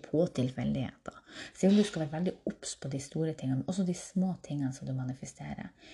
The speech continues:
Sånn som du så til meg, jeg manifesterte bamsen. Ikke sant? Det var en kjempeliten ting, men det gikk superfort. Det gikk under fem minutter. Og så ser du for eksempel, eh,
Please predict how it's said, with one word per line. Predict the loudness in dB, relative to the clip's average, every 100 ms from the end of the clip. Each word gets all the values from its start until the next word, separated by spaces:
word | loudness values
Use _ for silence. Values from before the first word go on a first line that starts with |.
| -18 -18 -20 -8
Sånn | -2 0
som | 0
du |
så | 2 2
til | 4
meg, | 2 4
jeg | 6
manifesterte | 6 4 -2 -4 -4 -6 -4
bamsen. | -2 -2 -6 -8 -8 -10 _ _ _ _ _ -8
Ikke | -6 0
sant? | 2 2 2
Det | 2
var | 2
en | -2 -20 _
kjempeliten | 4 4 4 0 2 4 4 2 0
ting, | 2 2 2 -2 -20 _ -2
men | 2
det | 4 2
gikk | -2 -20 -20
superfort. | -16 -4 -2 -2 -4 -8 -16 -20 _ 2
Det | 4
gikk | 4 -4 _ _ _ -20 -20 _ _ -16 -16 -18 _ _ _ 4 10
under | 10 10 0
fem | -4 -2
minutter. | -2 -4 -14 -20 -20 -20 -20 -20 -20 -20 -20 -20 -20 -20 _
Og | -10
så | -8 -4
ser | 2 2
du | 2
for | -2
eksempel, | -6 -4 -4 -4 -6 -8 -6 -6 -8 _
eh, | -6 -6 -6